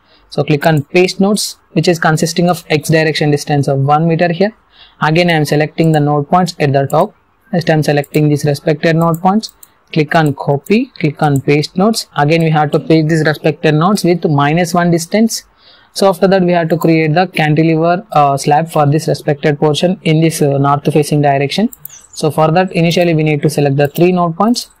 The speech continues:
So click on copy option. So click on paste nodes option, which is at a distance of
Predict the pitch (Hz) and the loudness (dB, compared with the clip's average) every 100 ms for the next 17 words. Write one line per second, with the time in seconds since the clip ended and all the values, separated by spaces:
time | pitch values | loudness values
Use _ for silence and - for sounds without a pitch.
0 | _ _ _ _ - 151 - 147 - 175 | _ _ _ _ -6 -6 0 -2 2 0
1 | 196 - - 156 151 175 175 170 - 208 | 0 -8 -2 0 2 2 0 -2 0 -2
2 | - _ _ _ - - 151 139 147 180 | -2 _ _ _ -20 -8 -4 0 0 0
3 | 170 156 - 175 180 190 185 180 170 - | 0 -2 0 0 2 0 -2 0 -2 0
4 | 214 233 _ _ - 160 180 170 160 151 | -2 -2 _ _ 0 2 2 2 0 0
5 | 151 - 175 170 226 233 | -2 0 0 2 0 -2